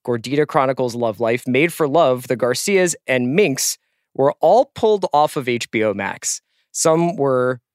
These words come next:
outright just liquidated, and the studios that produced those shows were, were given the rights back. So in the case of Minx, for instance,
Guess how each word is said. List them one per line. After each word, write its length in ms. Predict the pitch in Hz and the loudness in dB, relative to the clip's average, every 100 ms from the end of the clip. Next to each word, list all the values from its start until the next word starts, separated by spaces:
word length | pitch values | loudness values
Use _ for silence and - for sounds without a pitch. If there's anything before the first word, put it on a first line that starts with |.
| _ _ - | _ _ -2
outright 500 | 135 - 156 151 - _ _ _ _ - | -2 2 2 2 0 _ _ _ _ -6
just 280 | 143 127 - - - | -4 -2 -6 -14 -4
liquidated, 600 | 151 180 190 202 208 202 | -2 2 2 4 2 2
and 420 | 123 120 123 123 120 | 0 0 -2 -4 -4
the 180 | 127 117 | -2 0
studios 540 | - 151 143 147 143 | -2 -2 0 2 2
that 160 | 127 113 | -2 -2
produced 380 | 123 117 135 | -4 -4 -4
those 180 | - 143 | -2 -2
shows 380 | - 156 160 156 | 2 2 2 0
were, 220 | 123 113 101 _ | -2 -2 -6 _
were 140 | 127 110 | -6 -4
given 260 | 123 127 | -4 -2
the 100 | 117 | -4
rights 320 | 107 110 123 | -2 -2 -4
back. 360 | - 120 127 - | 0 2 2 -2
So 200 | - 104 | -4 -4
in 120 | 104 | -4
the 40 | 110 | -6
case 240 | 120 110 | -6 -6
of 80 | 104 | -4
Minx, 320 | 113 117 127 | -2 -2 -2
for 140 | - | 0
instance, 480 | 127 131 143 139 - | -2 -2 -4 -4 -6